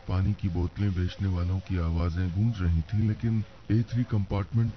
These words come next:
में एक सनसनीखेज खामोशी थी। काले रंग के कवर वाली वो किताब विकास के हाथ में थी। अस्थाना साहब अपनी घनी मूंछों को ताव देते हुए बोले,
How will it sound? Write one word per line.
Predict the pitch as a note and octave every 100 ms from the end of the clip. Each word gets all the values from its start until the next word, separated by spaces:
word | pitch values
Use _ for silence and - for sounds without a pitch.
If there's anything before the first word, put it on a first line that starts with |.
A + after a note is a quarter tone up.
| F#2+
में | G2 -
एक | F2 -
सनसनीखेज | - G2 - F#2 F#2 - G2 E2 -
खामोशी | - F2 C#2+ C#2 -
थी। | C2+ - B1+ A1+ - - - - - -
काले | G2+ F#2+ G#2+
रंग | G#2+
के | G2+ G#2
कवर | G2 F#2+
वाली | F#2+ F#2 G2
वो | G2
किताब | - F#2 F#2 F2+
विकास | E2 E2+ E2+ E2 -
के | F#2
हाथ | F#2+ F2 F2 D#2+
में | E2
थी। | - D2 A1 - - - - - - - A#2
अस्थाना | G#2+ G#2 G#2
साहब | G#2+ G#2+ G#2+ G#2
अपनी | - G#2
घनी | G2 G2+ A#2+
मूंछों | A2 G2+ - G#2+
को | G#2+
ताव | F#2+ - F#2+ A2
देते | G#2 G2 G2
हुए | F#2
बोले, | E2+ F2+ F2+